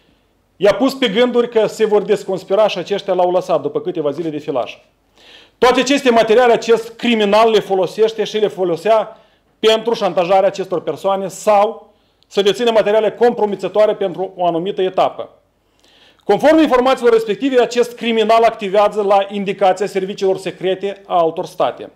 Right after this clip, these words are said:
și pentru serviciile secrete a altor state.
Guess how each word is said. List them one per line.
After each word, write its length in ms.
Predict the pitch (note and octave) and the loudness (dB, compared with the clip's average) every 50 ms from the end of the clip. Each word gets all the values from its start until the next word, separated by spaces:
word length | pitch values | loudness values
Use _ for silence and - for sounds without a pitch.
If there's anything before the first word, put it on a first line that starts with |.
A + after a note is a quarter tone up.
| _ _ | _ _
și 200 | - - - D#3 | -16 -14 -14 -12
pentru 380 | D#3+ - A3 A#3 A3+ - F#3 E3 | -4 0 2 2 2 0 -4 -8
serviciile 440 | C#3+ - D#3+ D#3+ F#3 F#3+ - D#3+ D3+ | -8 -8 -8 -8 -8 -10 -10 -12 -12
secrete 600 | C#3 - C#3+ - D#3 F3 E3+ E3+ F3+ E3+ E3+ _ _ _ _ _ _ | -12 -12 -10 -8 -8 -8 -8 -8 -10 -12 -14 _ _ _ _ _ _
a 80 | - F3 | -4 -2
altor 260 | F3 E3+ D#3+ F#3 F3 | 0 0 0 -4 -8
state. 420 | D#3 - - D3 A2+ G#2 - - | -8 -4 -4 -4 -4 -4 -6 -14